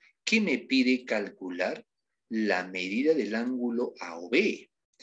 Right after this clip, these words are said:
Y el ángulo A O B viene a ser esto. Este es el ángulo A O B. Profesor, este angulito me está pidiendo calcular esto.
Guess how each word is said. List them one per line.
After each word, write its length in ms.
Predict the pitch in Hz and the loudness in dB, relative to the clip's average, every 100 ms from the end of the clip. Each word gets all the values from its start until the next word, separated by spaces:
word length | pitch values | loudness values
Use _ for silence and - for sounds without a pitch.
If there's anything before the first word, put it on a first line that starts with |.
| - - _ | -20 -20 _
Y 260 | 139 147 139 | -4 2 4
el 180 | 151 | 4
ángulo 580 | 214 220 185 143 113 - 131 | 2 2 0 0 0 0 2
A 220 | 131 123 | 4 4
O 160 | 107 | 4
B 220 | 104 113 107 | 2 0 -2
viene 280 | 98 90 | -6 -8
a 40 | 85 | -10
ser 220 | - 117 | -6 -2
esto. 440 | 160 - - - _ _ - | -2 -2 -8 -16 _ _ 0
Este 360 | 190 208 - | 2 2 -2
es 120 | - | -4
el 140 | 110 107 | -2 0
ángulo 480 | 107 101 98 95 92 | 0 -2 -2 2 2
A 80 | |
O 120 | 92 87 | 2 -2
B. 240 | 78 - _ _ _ _ _ _ _ _ _ - | -8 -10 _ _ _ _ _ _ _ _ _ -20
Profesor, 520 | - - 85 95 - | -20 -14 -6 -4 -2
este 340 | 107 113 - | -2 0 0
angulito 520 | 139 131 107 110 113 110 | 0 0 -2 -2 0 -2
me 80 | |
está 260 | 95 - 101 | -4 -4 -4
pidiendo 460 | 98 95 101 117 117 | -4 -4 -2 -4 -2
calcular 680 | 92 - 80 120 147 - _ | -6 -8 -6 -4 -4 -6 _
esto. 520 | 101 104 - - - | -2 0 -2 -8 -18